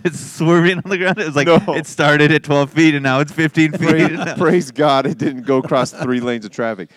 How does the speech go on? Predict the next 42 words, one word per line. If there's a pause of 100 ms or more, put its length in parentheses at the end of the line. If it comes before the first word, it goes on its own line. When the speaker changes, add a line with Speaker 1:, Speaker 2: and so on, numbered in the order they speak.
(180)
Speaker 2:
But
it
was, (280)
it
was
a
full
lane
width, (160)
like,
fully,
Speaker 1:
Yeah.
Speaker 2:
you
know,
and
it's,
so
it's
in
half
of
my
lane
and
it's
scooting
towards
the
middle
lane. (1120)
The
guy
just
keeps
driving,
too.
Speaker 1:
Oh. (440)
Speaker 2:
And
thankfully,
it
wasn't
right